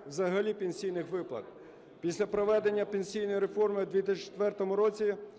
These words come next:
ні пенсія, ні пенсійні виплати, ні страхові внески не оподатковувалися, зважаючи на той мізерний рівень,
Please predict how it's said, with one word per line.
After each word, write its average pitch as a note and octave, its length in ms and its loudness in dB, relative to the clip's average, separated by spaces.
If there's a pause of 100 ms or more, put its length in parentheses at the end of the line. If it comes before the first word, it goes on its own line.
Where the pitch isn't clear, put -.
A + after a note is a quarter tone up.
(300)
ні G3+ 220 0
пенсія, G#3+ 680 2 (920)
ні E3+ 160 2
пенсійні G3 500 0
виплати, G3 600 2 (180)
ні G3 340 0
страхові F#3+ 600 0 (320)
внески F3+ 520 -2
не F3 160 0
оподатковувалися, F#3 1080 2 (360)
зважаючи F3 800 0
на E3+ 120 0
той E3+ 220 -2
мізерний F3 680 0
рівень, E3+ 400 0